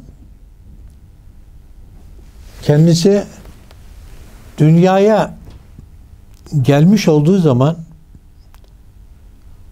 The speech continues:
ona özellikle dedesi Abdülmuttalip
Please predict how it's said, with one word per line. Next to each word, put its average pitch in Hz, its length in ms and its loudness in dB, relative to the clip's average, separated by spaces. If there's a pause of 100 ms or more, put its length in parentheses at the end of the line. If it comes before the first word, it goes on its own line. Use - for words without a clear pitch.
(200)
ona 143 240 0
özellikle 147 800 0 (1600)
dedesi 143 680 0 (4000)
Abdülmuttalip 165 960 0